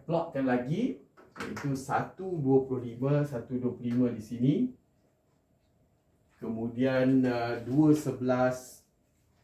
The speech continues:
dua sebelas di sini. Kalau tiga lima pukul enam tujuh, tiga lima pukul enam tujuh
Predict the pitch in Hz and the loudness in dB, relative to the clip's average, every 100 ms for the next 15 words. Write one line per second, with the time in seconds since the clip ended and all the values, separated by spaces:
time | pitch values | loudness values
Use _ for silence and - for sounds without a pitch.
0 | _ _ _ _ _ 101 110 113 110 - | _ _ _ _ _ -12 -6 -6 -6 -10
1 | 104 104 98 - - _ _ _ - 101 | -8 -6 -6 -8 -20 _ _ _ -18 -18
2 | - 98 107 127 208 - _ _ - _ | -12 -6 0 0 0 -4 _ _ -20 _
3 | _ _ _ _ _ 95 101 107 104 - | _ _ _ _ _ -6 -2 -2 -2 -6
4 | - 131 123 120 135 131 131 131 135 - | -12 -8 -8 2 4 6 4 2 -2 -10
5 | _ _ _ _ _ _ _ _ _ _ | _ _ _ _ _ _ _ _ _ _
6 | _ 107 113 117 120 120 147 113 110 107 | _ -14 -10 -6 -6 -8 -6 -4 -2 -2
7 | 110 107 104 113 104 151 254 - - 98 | -4 -4 -6 -8 -2 0 0 -4 -16 -18
8 | 101 110 104 107 104 104 - 101 101 101 | -12 -6 -4 -4 -4 -6 -8 -6 -6 -6
9 | 104 101 110 131 | -10 -12 -2 -2